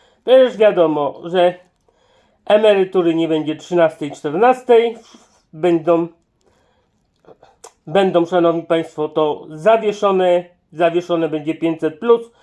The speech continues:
jak chcą do-, kto-, chcą, y, coś dostać ludzie, to jak powiedzieli przedstawiciele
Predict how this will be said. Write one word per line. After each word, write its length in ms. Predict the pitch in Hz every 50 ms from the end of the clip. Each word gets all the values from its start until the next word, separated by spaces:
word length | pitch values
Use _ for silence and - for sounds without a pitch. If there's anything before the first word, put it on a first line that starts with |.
| _ _ _ -
jak 220 | - 196 196 -
chcą 200 | - 208 196 196
do-, 120 | 170 196 185
kto-, 420 | - - - 208 196 - - - _ _
chcą, 360 | _ _ - 214 208 208 196 - - _ _ _ _ _ _ _ _ _ _ _ _ _ _ _ _ _ _ _ _ _ _ _ _ _ -
y, 200 | 165 165 160 - _ _ _ _ _ _ _ _
coś 420 | - - 254 233 - - - -
dostać 580 | 170 240 240 233 - - 220 214 214 208 208 185
ludzie, 480 | 190 208 226 180 156 202 214 208 208
to 180 | 208 - 247 247
jak 240 | 247 220 208 208 -
powiedzieli 640 | 190 180 156 175 170 160 156 170 175 180 180 170
przedstawiciele 960 | - - 196 180 185 - - 175 160 151 160 156 - 175 170 165 156 156 156